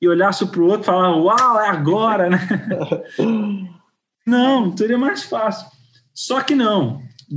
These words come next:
A, o adolescente, o jovem, ele começa aí com quinze, dezesseis, desper-, às vezes até antes, né?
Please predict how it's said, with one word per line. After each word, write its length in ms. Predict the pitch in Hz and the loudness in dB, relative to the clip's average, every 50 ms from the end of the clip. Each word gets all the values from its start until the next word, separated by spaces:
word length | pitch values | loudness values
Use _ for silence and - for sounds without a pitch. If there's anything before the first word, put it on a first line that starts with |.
| 139 135 147 | -6 -4 -2
A, 280 | 170 170 175 165 156 170 | 0 0 2 2 0 0
o 80 | 175 175 | 0 0
adolescente, 640 | 170 165 190 185 175 156 - - - 185 190 190 180 | 2 2 2 2 2 0 0 0 0 0 0 0 0
o 60 | 151 | 0
jovem, 280 | 139 151 170 185 175 175 | 2 2 2 2 2 0
ele 80 | 170 - | -2 -2
começa 320 | 175 160 165 165 - 170 | -2 -2 -2 -2 -2 -4
aí 60 | 151 | -4
com 140 | 143 139 123 | -2 -2 -4
quinze, 340 | - - 185 185 180 147 139 | -2 0 0 2 2 2 2
dezesseis, 340 | 131 120 135 - 175 170 170 | 0 0 0 0 2 2 2
desper-, 540 | 147 151 147 - - - 165 180 175 - | 0 -2 -6 -6 -4 -2 -2 -2 -2 -2
às 140 | 147 147 139 | -2 -2 0
vezes 120 | 170 190 196 | 0 -2 -2
até 200 | 185 190 190 196 | -2 -2 -2 0
antes, 380 | 180 175 196 240 277 233 - | 0 2 2 0 0 -2 -2
né? 280 | 170 175 254 349 311 | -4 -4 -4 -4 -8